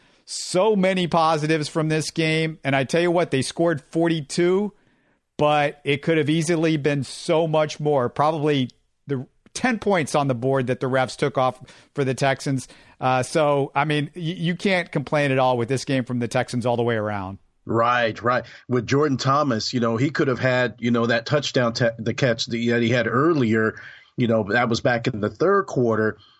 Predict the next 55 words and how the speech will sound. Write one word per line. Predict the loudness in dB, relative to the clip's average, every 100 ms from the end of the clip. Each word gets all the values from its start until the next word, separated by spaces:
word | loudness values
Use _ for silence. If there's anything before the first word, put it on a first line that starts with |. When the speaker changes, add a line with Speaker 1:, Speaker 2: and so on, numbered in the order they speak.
| _
Speaker 2:
He | -2 0
would | 2 2
have | 2
already | 2 2 0
had | 0 0 0 0
that, | 0 0
but | -2 0
they | -2
called | 0 2 2 0
a |
penalty | 0 0 0 0 0
on | 0
Greg | 0 0 0 -2
Mancz. | 0 2 0 0 0 0
And | 2
it | 2
is | 2 2
just | 0 2
one | 2
of | 2
those | 0 0
penalties | 0 2 2 0 2
that, | 2 2 0 -6 -20 -6 -2
I |
mean, | 0 0
I | 0 0
don't | 0 0
think | -2 0
that | -2 -2 -4
there's | 0 0 2
nothing | 0 0 0 0
else | 0 0
more | 0 2
he | 0 0
could | 0 0
have | 0
done | 0 2 0 -2 -10 -16 -4
in | 0
that | 0 0
situation. | 0 0 0 0 0 -2 -2 0
But, | 0 0 -8 -20 -4
you | -2
know, | 0
with | 0 0 -2
as | -2
resilient | -2 0 0 0
as | 0
this | 0 0
offense | 0 0 -2 -2 0
is, | 0 0 -2
with | -2
Deshaun | -2 0 0 2
Watson | 0 0 0 2
running | 2 2 0
it, | -2